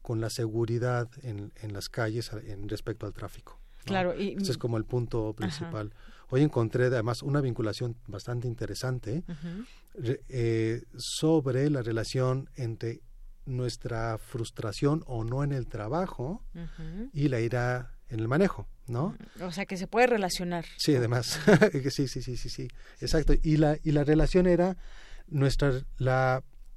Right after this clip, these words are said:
Speaker 1: vaya la redundancia, la relación entre el esfuerzo y la ganancia que sentimos tener en nuestro trabajo.
Speaker 2: Ujú.
Speaker 1: Eso, al final, se termina expresando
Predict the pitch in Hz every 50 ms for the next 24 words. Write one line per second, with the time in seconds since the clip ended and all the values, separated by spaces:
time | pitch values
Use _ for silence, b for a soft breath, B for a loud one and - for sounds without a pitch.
0 | - - - - - - - - - - - - - 120 117 117 120 123 117 120
1 | 113 123 123 139 160 175 196 185 - 156 170 165 147 123 123 123 120 110 - -
2 | 151 151 156 165 170 - - 143 131 127 135 120 - 131 123 127 123 127 - -
3 | - 131 113 113 117 110 - - - 160 165 165 160 - - 170 170 175 170 -
4 | - - - 135 117 117 117 110 123 123 123 135 156 170 165 - 160 - - 127
5 | 110 - - - - 127 113 117 117 - 151 151 151 160 160 151 - - 123 113
6 | 117 123 123 - - b b b b b b b - - - 139 139 143 139 113
7 | - 110 101 - 104 113 147 156 - 131 131 202 277 - - 170 151 151 165 156
8 | 175 214 269 B B B B B - - - 160 185 196 - - 139 160 226 254
9 | 262 - b b b b b b b - 127 120 - - 139 147 170 - - 147
10 | - 131 120 123 135 139 147 143 - - - 117 113 - - 160 156 147 127 123
11 | 135 190 208